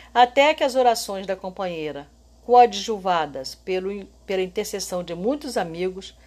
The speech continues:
conseguiram demovê-lo. Curvara-se, enfim, à evidência dos fatos. Reconheceu a impropriedade da intemperança mental em que se comprazia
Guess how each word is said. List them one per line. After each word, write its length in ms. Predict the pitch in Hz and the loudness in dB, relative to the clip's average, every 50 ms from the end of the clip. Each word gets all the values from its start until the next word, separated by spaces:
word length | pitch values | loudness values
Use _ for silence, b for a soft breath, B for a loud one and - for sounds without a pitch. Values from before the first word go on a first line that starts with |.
| b b b b b b b | b b b b b b b
conseguiram 800 | - 254 277 277 - - 277 220 202 214 220 226 220 220 214 214 | 2 4 4 4 2 -4 -4 -4 -4 -2 2 4 4 4 2 -2
demovê-lo. 840 | 202 180 214 220 220 220 214 190 151 147 156 143 135 131 127 120 131 _ _ _ _ _ _ _ _ _ _ _ _ b b b b b b b b b | 2 4 4 4 6 4 0 0 -4 -8 -10 -10 -10 -10 -12 -16 -18 _ _ _ _ _ _ _ _ _ _ _ _ b b b b b b b b b
Curvara-se, 680 | - 220 208 208 190 170 196 196 202 202 202 196 - 233 | -4 -2 -2 -2 2 6 8 8 8 8 4 2 0 -2
enfim, 520 | 247 262 254 - - - 262 277 302 311 - _ _ _ _ _ - | -4 -4 -4 -8 -8 -6 -4 -4 -4 -6 -10 _ _ _ _ _ -2
à 160 | - 226 247 | 2 4 4
evidência 440 | 254 247 277 214 214 208 202 - 202 | 4 2 0 -2 -2 -4 -4 -6 -8
dos 120 | 214 214 | -8 -10
fatos. 600 | - - - 143 120 - _ - - - - - _ _ _ _ _ b b b b b b b | -10 -10 -10 -10 -10 -10 _ -16 -16 -16 -16 -16 _ _ _ _ _ b b b b b b b
Reconheceu 800 | - 277 302 302 349 339 330 320 302 311 - - 285 285 294 277 | 2 2 4 4 4 4 4 4 2 0 -2 2 4 4 6 6
a 80 | 269 | 6
impropriedade 920 | 269 277 269 - 269 262 262 247 240 233 220 196 202 208 214 226 233 220 214 | 6 4 0 0 0 0 2 4 4 4 4 4 4 6 6 6 6 4 0
da 300 | 202 196 208 202 - - - - - | -2 2 2 2 2 0 -4 -8 -6
intemperança 1000 | 247 277 294 285 285 - 254 240 240 - 214 190 190 185 185 180 - - - 175 | -4 -4 -4 -4 -4 -4 -6 -4 -2 -2 -2 -2 -2 -4 -4 -6 -6 -6 -6 -6
mental 800 | 165 165 156 151 147 - - 170 175 190 208 226 233 233 254 277 - _ _ _ _ _ _ _ _ _ _ _ _ _ _ _ _ b b b b b b | -6 -6 -8 -8 -8 -4 0 4 4 6 6 6 4 2 0 -2 -8 _ _ _ _ _ _ _ _ _ _ _ _ _ _ _ _ b b b b b b
em 140 | - 196 196 | -10 -10 -10
que 180 | 185 - 202 190 | -8 -6 -6 -6
se 180 | 196 - 190 | -6 -8 -10
comprazia 1040 | 185 - 196 185 185 185 160 160 151 - - 147 151 160 175 180 202 220 226 254 | -6 -6 -6 -4 -2 -2 -2 -2 -4 -6 -10 -12 -12 -10 -6 -2 0 0 0 0